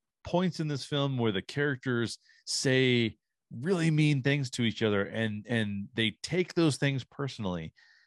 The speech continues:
and they're dealing with the death of loved ones and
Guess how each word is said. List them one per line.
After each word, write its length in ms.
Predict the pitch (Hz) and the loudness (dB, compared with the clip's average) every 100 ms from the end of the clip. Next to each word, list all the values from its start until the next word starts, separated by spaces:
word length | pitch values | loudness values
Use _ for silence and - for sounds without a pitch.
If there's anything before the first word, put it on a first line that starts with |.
| _ | _
and 200 | 110 120 | -2 2
they're 100 | 120 | 0
dealing 460 | 110 107 165 170 151 | 0 0 0 2 0
with 140 | 123 - - | 0 -2 -10
the 180 | 107 104 | -4 -4
death 380 | 90 135 135 135 | -2 0 2 2
of 160 | 117 | 0
loved 260 | 120 123 110 | 0 0 0
ones 400 | 95 92 82 - | -4 -6 -8 -10
and 220 | 87 85 | -10 -10